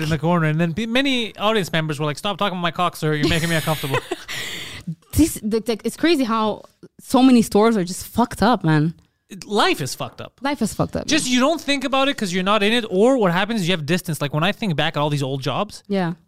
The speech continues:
Speaker 2: like, "God damn, that was weird as shit."
Speaker 1: That was so weird.
Speaker 2: I had a guy, an Indian, Indian or Pakistani guy, uh, John Kutsu, who was yelling at me once. He,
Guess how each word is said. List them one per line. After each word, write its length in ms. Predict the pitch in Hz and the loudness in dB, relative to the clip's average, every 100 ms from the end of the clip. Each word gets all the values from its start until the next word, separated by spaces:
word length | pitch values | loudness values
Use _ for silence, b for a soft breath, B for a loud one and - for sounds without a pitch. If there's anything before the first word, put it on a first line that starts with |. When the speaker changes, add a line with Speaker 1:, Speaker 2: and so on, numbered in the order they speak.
| _ - | _ -18
Speaker 2:
like, 80 | |
"God 160 | - 160 | -10 -6
damn, 180 | 151 143 | -2 -2
that 80 | 139 | -2
was 80 | |
weird 260 | 127 139 143 | -4 -4 -4
as 60 | 123 | -6
shit." 300 | - 156 - _ | -8 -8 -8 _
Speaker 1:
That 80 | 277 | 2
was 120 | 311 | 2
so 280 | - - 294 | 0 2 4
weird. 440 | 285 339 262 175 160 _ 170 | 6 6 4 2 -2 _ -2
Speaker 2:
I 60 | |
had 80 | 214 | -2
a 60 | 208 | 0
guy, 280 | 180 190 208 160 | 0 0 0 -2
an 80 | 156 | -2
Indian, 420 | 175 190 190 185 - | -2 -2 -2 -4 -6
Indian 300 | 202 233 202 | -6 -4 -2
or 40 | |
Pakistani 380 | 185 - 185 185 | -4 -4 -6 -2
guy, 180 | 190 185 b b - | -2 -4 b b -8
uh, 120 | 143 | -4
John 200 | 135 170 | -2 -2
Kutsu, 260 | 160 - 190 | -4 -6 -4
who 60 | 156 | -2
was 160 | 131 | -4
yelling 260 | 131 151 175 | -2 -2 -2
at 60 | 180 | -4
me 80 | 185 | -4
once. 340 | 190 196 - - | -4 -6 -10 -10
He, 240 | 143 | -8